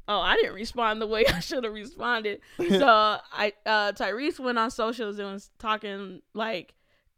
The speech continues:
Speaker 1: crazy, like, 'cause he said he doesn't remember a lot of the stuff that's happened when he was on the psych
Speaker 2: Yeah,
Speaker 1: meds.
Speaker 2: he was on psych meds.
Speaker 1: So he doesn't remember a lot of stuff. So he's like, he ain't never say nothing <laughs> disrespectful to Gia and all this other stuff.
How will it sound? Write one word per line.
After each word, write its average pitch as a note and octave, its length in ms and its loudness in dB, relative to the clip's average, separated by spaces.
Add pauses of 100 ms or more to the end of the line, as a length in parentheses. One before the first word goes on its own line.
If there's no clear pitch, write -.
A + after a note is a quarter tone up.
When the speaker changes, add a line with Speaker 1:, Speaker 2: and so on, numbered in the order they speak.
(200)
Speaker 1:
crazy, A#3+ 240 0
like, G#3 300 -2
'cause E4 160 0
he F#4 120 8
said - 200 6
he F4 100 6
doesn't C#4 240 4
remember G#3+ 320 0
a G3 60 4
lot F#3 200 4
of F3+ 60 -6
the F#3 60 -14
stuff E3 280 -8
that's E3+ 160 -8
happened F3+ 220 -6
when F#3+ 80 -6
he G3+ 40 -4
was - 100 -10
on F3+ 100 -8
the E3+ 80 -10
psych - 180 -8
Speaker 2:
Yeah, C3+ 140 -2
Speaker 1:
meds. A2+ 80 -4
Speaker 2:
he B2 80 -4
was A#2+ 100 -6
on B2 140 -6
psych C3+ 220 -8
meds. - 300 -14
Speaker 1:
So G#3+ 120 -4
he A3+ 100 -2
doesn't A#3+ 240 0
remember G3+ 400 -2
a G3 60 4
lot F#3+ 200 4
of F#3 80 -6
stuff. F#3+ 300 -8
So G3+ 100 -6
he's B3 260 -4
like, F#3+ 240 0 (300)
he B3 240 2
ain't G#3 120 -4
never A3 260 2
say G#3+ 160 -2
nothing G3+ 220 -2
<laughs> A#3+ 60 8
disrespectful B3+ 560 4
to C4 80 -8
Gia A3+ 360 -4
and G#3 360 -2
all G#3 120 2
this G3 100 -4
other G3 180 -4
stuff. F#3+ 360 -2